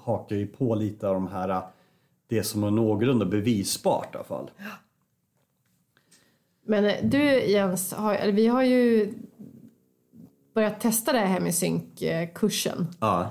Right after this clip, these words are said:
Speaker 2: Eh, vid ett par tillfällen. Den är ju ganska omfattande. Det kräver sin, eh, sin tid och sitt engagemang, verkligen.
Speaker 1: Mm. Man kan ju
Speaker 2: Eh.
Speaker 1: säga att man gör väl nästan fyrtio minuter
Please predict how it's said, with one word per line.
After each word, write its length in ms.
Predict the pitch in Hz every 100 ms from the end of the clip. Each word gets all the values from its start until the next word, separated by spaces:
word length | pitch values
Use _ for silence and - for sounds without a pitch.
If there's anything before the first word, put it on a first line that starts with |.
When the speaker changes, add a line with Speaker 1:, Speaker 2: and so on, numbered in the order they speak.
| - _ _ _ -
Speaker 2:
Eh, 420 | 190 175 175 175
vid 200 | 175 185
ett 60 | 185
par 80 |
tillfällen. 340 | 175 180 180 190
Den 100 | 214
är 80 | 254
ju 60 |
ganska 280 | 220 196 -
omfattande. 760 | 202 190 185 254 - - - 151
Det 80 | 175
kräver 440 | 220 220 196 170
sin, 400 | 170 170 160 -
eh, 200 | - 175 - _ 277
sin 280 | - 202 190
tid 300 | 269 269 202
och 120 | 175 175
sitt 200 | 190 -
engagemang, 840 | 185 180 202 220 262 - - -
verkligen. 440 | 95 170 - 87
Speaker 1:
Mm. 260 | 85 80 78 - - _ _ - 190
Man 80 | 180
kan 40 | 127
ju 40 |
Speaker 2:
Eh. 20 |
Speaker 1:
säga 140 | 120 110
att 60 | 127
man 200 | 107 107
gör 140 | 101
väl 340 | 98 95 95 101
nästan 640 | 98 - - 95 92 85 - _ _ _ _ _ -
fyrtio 1000 | 123 113 - _ _ _ _ - 104
minuter 680 | 101 107 139 131 120 123 101